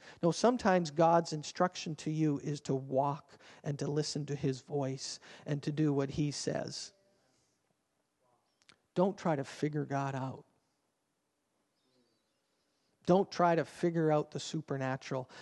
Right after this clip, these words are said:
Don't try to figure this out so that, oh, the next time I'm gonna do it this way, because the next time God might say, "You know what? I don't want you to do it that way." So Joshua does what God says.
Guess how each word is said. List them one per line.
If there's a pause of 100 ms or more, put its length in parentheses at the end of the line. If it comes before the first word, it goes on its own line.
(140)
Don't
try
to
figure
this
out
so
that,
oh,
the
next
time
I'm
gonna
do
it
this
way,
because
the
next
time
God
might
say,
"You
know
what?
I
don't
want
you
to
do
it
that
way." (4000)
So
Joshua
does
what
God
says.